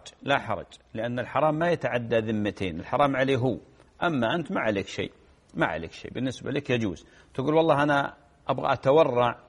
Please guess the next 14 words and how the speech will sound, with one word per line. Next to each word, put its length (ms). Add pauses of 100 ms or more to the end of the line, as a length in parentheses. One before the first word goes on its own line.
(180)
التورع 460
لك 240
أنت، 300
لا 120
تقول 340
للناس 560 (420)
إنه 120
ما 120
يجوز، 480
لا، 200 (240)
أنت 200
تقول: 120
"والله 280
أنا 240